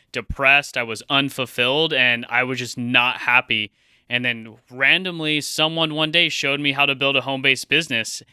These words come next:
And that was my first mentor. That was the first leader that showed up in my life that helped, like, that was, like, pointing me in the right direction.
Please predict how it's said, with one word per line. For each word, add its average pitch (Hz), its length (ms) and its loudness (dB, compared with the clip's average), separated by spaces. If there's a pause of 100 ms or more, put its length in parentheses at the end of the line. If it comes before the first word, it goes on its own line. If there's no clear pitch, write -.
(120)
And 127 140 -4
that 135 100 6
was 139 160 -2
my 131 120 0
first 139 360 -4
mentor. 135 440 -2
That 143 120 6
was 143 100 0
the 143 80 -4
first 151 300 -4
leader 143 460 0
that 151 180 0
showed 156 260 0
up 160 160 0
in 156 140 -4
my 139 160 0
life 135 480 0
that 139 280 2
helped, 147 300 -6
like, 139 220 2
that 151 80 4
was, 143 140 -2
like, 123 180 0
pointing 151 420 2
me 151 100 2
in 147 60 2
the 135 100 -4
right 139 200 2
direction. 131 560 0